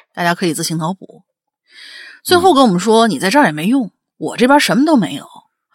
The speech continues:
Speaker 1: 这么高的血压没有药治的。”然后幺二零的人跟我说：“要不再看看其他的？”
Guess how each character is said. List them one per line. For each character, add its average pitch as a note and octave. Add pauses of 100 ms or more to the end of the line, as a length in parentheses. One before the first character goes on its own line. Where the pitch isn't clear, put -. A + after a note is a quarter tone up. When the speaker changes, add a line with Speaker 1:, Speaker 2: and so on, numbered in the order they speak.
(160)
Speaker 1:
这 F#4
么 G#3
高 E3
的 E3+
血 -
压 D#3 (100)
没 G#3
有 A#3
药 F3+
治 A3
的。” - (1400)
然 C#4
后 D4+
幺 D4
二 D4
零 A#3+
的 C4+
人 A3
跟 A#3+
我 -
说 G3+ (280)
：“要 B3+
不 F#3
再 B3+
看 B3+
看 G3
其 G#3+
他 D4
的？” C4+